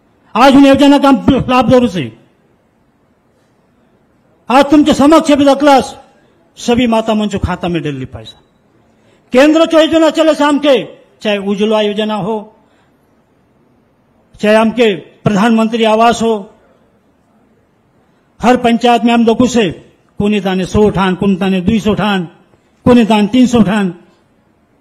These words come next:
ये मोदी जो सोचा है कि गांव ने भले हम चो खपरा खुड़िया नहीं रहो, हर घर में बिल्डिंग घर रहो, हर घर में शौचालय बनो, हर घर में पानी रहो,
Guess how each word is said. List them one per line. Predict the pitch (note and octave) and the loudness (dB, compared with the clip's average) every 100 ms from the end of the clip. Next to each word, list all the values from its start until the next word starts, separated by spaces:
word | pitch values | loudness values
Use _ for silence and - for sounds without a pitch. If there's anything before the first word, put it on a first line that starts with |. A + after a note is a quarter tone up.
| _ _ _ - | _ _ _ -4
ये | F#3 F3 | 0 0
मोदी | E3 F3+ F3 | 0 -2 -4
जो | - | -8
सोचा | D3 - B2 B2+ | -4 -2 -2 -4
है | G2+ _ _ _ _ _ _ - | -18 _ _ _ _ _ _ -4
कि | A#3+ | 0
गांव | A3+ C4+ D#4 | 4 6 6
ने | D#4 | 6
भले | D4 D#4 D4+ | 4 4 4
हम | D4 C#4 | 4 4
चो | D4 D#4+ | 4 4
खपरा | A3+ C4 C#4+ | 4 0 0
खुड़िया | C4+ C4+ C4+ | 2 2 4
नहीं | B3+ B3+ | 4 4
रहो, | B3 A3 C#3+ - _ _ _ | 4 2 -2 -14 _ _ _
हर | - A3 | -2 0
घर | F#3+ G3+ | 0 0
में | G#3 A#3 B3+ G3 _ D3 | 0 -2 -2 -8 _ -6
बिल्डिंग | D#3+ F3+ E3 D#3+ | -4 -2 0 0
घर | C3+ | -4
रहो, | A#2 G2+ G#2 _ _ _ _ _ _ _ - | -10 -16 -20 _ _ _ _ _ _ _ 0
हर | C4+ C#4+ | 2 4
घर | C#4 C#4+ | 4 4
में | C#4 | 4
शौचालय | B3+ C4 C4+ C4+ B3 | 2 2 4 4 4
बनो, | A#3+ G3+ C3 - _ _ _ _ _ - | 4 2 -2 -12 _ _ _ _ _ 0
हर | C#4 D4+ | 2 4
घर | C#4+ | 4
में | C#4+ C#4+ | 4 2
पानी | C#4+ C4 C#4+ | 2 2 4
रहो, | C#4 C4 | 4 2